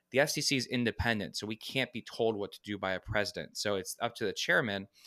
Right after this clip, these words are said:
under advice from Congress and other entities, to make decisions for themselves and to establish, uh, open, uh, procedures for rulemakings and that sort of thing. And when you start thinking about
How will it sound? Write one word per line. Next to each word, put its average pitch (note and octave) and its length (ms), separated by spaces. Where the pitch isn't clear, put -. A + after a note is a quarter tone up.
under G2+ 240
advice G2 340
from F#2 140
Congress G#2 480
and A2 80
other F#2+ 160
entities, G#2+ 480
to B2 120
make B2+ 260
decisions A2 640
for - 220
themselves F#2+ 580
and F2+ 100
to - 240
establish, G#2 540
uh, F#2+ 260
open, C3 340
uh, F#2 300
procedures A2+ 640
for G2+ 300
rulemakings G#2 720
and G2 80
that F#2+ 120
sort F#2 200
of - 80
thing. F#2 240
And G2 100
when B2+ 140
you C3+ 60
start G3+ 320
thinking C#3 300
about G#2 280